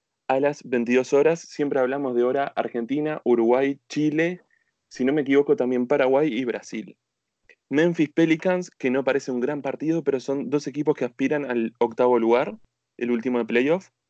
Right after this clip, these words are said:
y es el duelo tan esperado de rookies, Zion contra Ja Morant. También ese mismo día, que es el viernes, veintitrés horas, Denver contra Milwaukee. Es el tercero del oeste contra el mejor de la N B A.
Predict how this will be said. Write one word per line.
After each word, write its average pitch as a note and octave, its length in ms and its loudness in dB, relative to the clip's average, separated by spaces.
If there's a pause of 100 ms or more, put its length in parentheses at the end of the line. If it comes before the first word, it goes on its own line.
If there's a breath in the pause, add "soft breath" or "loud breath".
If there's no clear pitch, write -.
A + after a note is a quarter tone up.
(140)
y C3+ 80 2
es B2+ 120 0
el B2+ 120 2
duelo E3+ 400 2 (360)
tan E3+ 180 -2
esperado C3+ 380 0
de B2 120 4
rookies, C3+ 540 -2
Zion C#3+ 420 0
contra A#2 360 -4
Ja A2+ 160 -4
Morant. G2+ 400 -6 (1200)
También D3 540 0
ese C3+ 220 -8
mismo B2 260 -4
día, C#3 200 0
que A#2+ 60 -12
es - 100 -8
el A#2 100 -2
viernes, F#3+ 540 -2
veintitrés A#2+ 500 -6
horas, E3+ 400 -4
Denver D3 460 0
contra A#2+ 260 -4
Milwaukee. E3+ 640 -4 (500)
Es C3+ 260 0
el C3 160 2
tercero F3+ 640 0 (520)
del E3 200 4
oeste E3+ 480 0
contra B2+ 540 -2
el B2 140 -2
mejor A#2+ 280 -2
de C#3 80 4
la B2 80 2
N A#2 120 -2
B A2+ 140 0
A. E3 200 -6